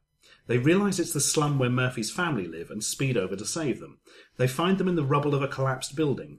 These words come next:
They pull James out with minor injuries, but Ellen is dead. Robocop is overcome with guilt due to feeling complicit in Ellen's death,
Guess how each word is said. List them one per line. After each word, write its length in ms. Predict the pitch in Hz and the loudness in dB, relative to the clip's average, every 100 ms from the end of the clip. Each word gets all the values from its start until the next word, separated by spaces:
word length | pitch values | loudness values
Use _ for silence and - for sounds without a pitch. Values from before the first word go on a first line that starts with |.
| - | -8
They 80 | 110 | -6
pull 260 | 110 180 | 0 0
James 360 | 143 156 156 123 | 2 2 2 0
out 180 | 113 104 | -2 -4
with 140 | 107 | -6
minor 380 | 117 113 107 120 | -6 -4 -2 0
injuries, 440 | 135 95 87 87 | -2 -4 -8 -10
but 200 | - 107 - | -10 -10 -6
Ellen 280 | 120 104 98 | -4 -2 -4
is 100 | 95 | -8
dead. 360 | 123 98 76 - _ _ _ - - _ | -8 -8 -8 -16 _ _ _ -20 -20 _
Robocop 520 | 123 151 165 175 156 | 0 2 2 0 -2
is 160 | 123 - | -2 -2
overcome 540 | 139 135 131 - 185 143 | 0 0 -2 -2 -2 -2
with 180 | 104 | -4
guilt 260 | 104 101 104 | -4 -4 -4
due 120 | 123 | -6
to 100 | 120 | -4
feeling 380 | 120 127 117 110 | -4 -4 -2 -4
complicit 520 | 117 110 160 143 98 | -6 -4 -2 -2 -2
in 120 | 104 | -4
Ellen's 320 | 101 110 104 - | -4 -2 -4 -2
death, 420 | 117 - - | -2 -4 -10